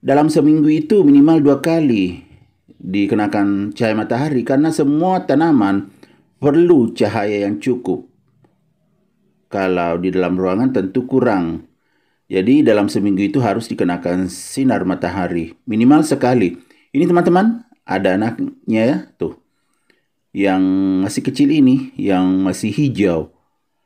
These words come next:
Tuh, ada anaknya yang tumbuh. Jadi, walaupun masih kecil, ini sangat cantik, sangat mungil, pas ditempatkan di atas meja. Apalagi kalau meja yang agak bundar itu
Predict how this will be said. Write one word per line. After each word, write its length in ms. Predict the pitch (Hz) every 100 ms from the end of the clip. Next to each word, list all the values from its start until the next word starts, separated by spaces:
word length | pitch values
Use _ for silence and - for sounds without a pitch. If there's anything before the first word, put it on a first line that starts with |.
| _ _ _ _
Tuh, 400 | 92 95 120 170
ada 320 | 185 87 85
anaknya 560 | 87 82 - 90 92 95
yang 80 | 92
tumbuh. 560 | 107 104 104 127 156 151 _ _ _ _ _ _ _ _ _ _ _ _ _ _ -
Jadi, 560 | 135 143 202 175 - _ -
walaupun 400 | 127 135 160 180 180 180 190 196 - _ -
masih 260 | 113 117
kecil, 400 | - 113 - 135
ini 160 | 135 110
sangat 320 | 107 95 101
cantik, 480 | 104 92 92 104 95
sangat 320 | 107 95 92
mungil, 540 | 101 117 131 131 127 -
pas 520 | 160 135 - - -
ditempatkan 1300 | 113 110 107 - 98 95 101 - _ _ - 95 101
di 120 | 95
atas 440 | 92 - 90 - 113
meja. 400 | 135 117 85 - _
Apalagi 320 | - 151 160
kalau 240 | 185 147 127
meja 400 | 123 120 113 104
yang 440 | 110 101 104 110 -
agak 240 | - 123 -
bundar 360 | 165 139 113 -
itu 480 | 139 139 151 143